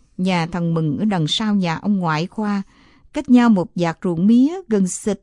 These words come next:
hà. Nhưng Khoa vẫn rủ, và Mừng vẫn nhận lời, vì Mừng đoán ra Khoa đang lo lắng. Đợi thằng Bông ôm tập ra về, Mừng và Khoa bắt đầu chui vào ruộng mía,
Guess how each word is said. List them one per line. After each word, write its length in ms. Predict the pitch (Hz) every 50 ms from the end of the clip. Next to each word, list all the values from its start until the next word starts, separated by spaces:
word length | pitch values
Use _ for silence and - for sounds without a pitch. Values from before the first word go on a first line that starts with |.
| _
hà. 360 | - 208 202 190 185 185 180 170 - _ _ _ _ _ _ _ _ -
Nhưng 260 | 220 233 233 226 233
Khoa 240 | - 247 233 226 226 202 185
vẫn 180 | 175 180 226 240
rủ, 360 | 214 180 165 156 196 254 339 - _ _ _ _ _ _ _ _ _ _
và 120 | - 196 208
Mừng 300 | 202 196 190 185 175 170 175
vẫn 200 | 175 175 226 294
nhận 200 | 277 185 160 165
lời, 360 | 190 185 180 175 170 170 170 - _ _ _ _ _ _ _ _ _ _ -
vì 120 | 202 202 196
Mừng 280 | 190 185 175 175 180
đoán 260 | 190 190 208 240 320 330
ra 280 | 262 233 220 220 214 - -
Khoa 240 | - - 226 220
đang 240 | 214 208 214 214 214
lo 200 | 214 208 208 208
lắng. 320 | 208 214 226 240 294 339 349 - _ _ _ _ _ _ _ _ _ _ _ _ _ _ _ _ _ _ _ _ _ _ -
Đợi 300 | - 175 170 160 170 190
thằng 220 | - 214 175 170
Bông 220 | 190 196 202 196 -
ôm 200 | - 208 196 196
tập 180 | - 156 - -
ra 180 | - 208 208 202 196 190
về, 320 | 196 180 170 165 160 156 - _ _ _ _ _ _ _ _ _ -
Mừng 340 | 196 196 202 196 190 185 175
và 100 | 180 170
Khoa 260 | - - 214 214 214
bắt 220 | 190 214 247 - -
đầu 220 | 196 180 165 160
chui 260 | 156 - 214 208 196 185
vào 100 | 180 165 165
ruộng 220 | 165 160 180 202
mía, 220 | 214 233 262 330